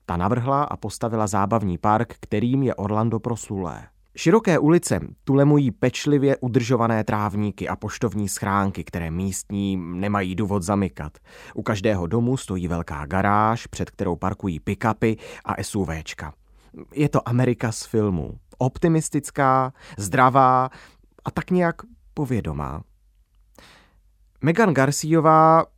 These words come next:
stojí ve dveřích hnědobílého rodinného domu.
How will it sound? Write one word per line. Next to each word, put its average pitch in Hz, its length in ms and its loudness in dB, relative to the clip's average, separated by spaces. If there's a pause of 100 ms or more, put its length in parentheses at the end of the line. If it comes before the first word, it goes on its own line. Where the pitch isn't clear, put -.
(180)
stojí 160 280 0
ve 117 80 4
dveřích 131 520 2
hnědobílého 117 800 0
rodinného 101 420 0
domu. 85 280 -2